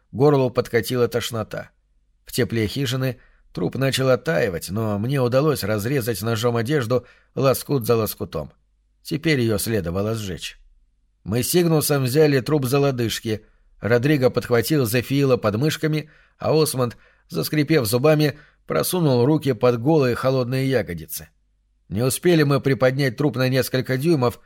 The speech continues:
как крик Наригорм заставил нас разжать руки. Тело с глухим стуком ударилось о земляной пол. «Смотрите,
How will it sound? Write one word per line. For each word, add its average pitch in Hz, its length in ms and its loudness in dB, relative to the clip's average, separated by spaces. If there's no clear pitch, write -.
как 127 200 -4
крик 151 240 0
Наригорм 131 560 2
заставил 123 560 0
нас 135 240 0
разжать 131 460 0
руки. 120 380 -6
Тело 131 380 2
с 110 60 -2
глухим 113 360 -2
стуком 151 440 0
ударилось 120 580 0
о 147 60 2
земляной 127 440 0
пол. - 380 -2
«Смотрите, 160 880 -4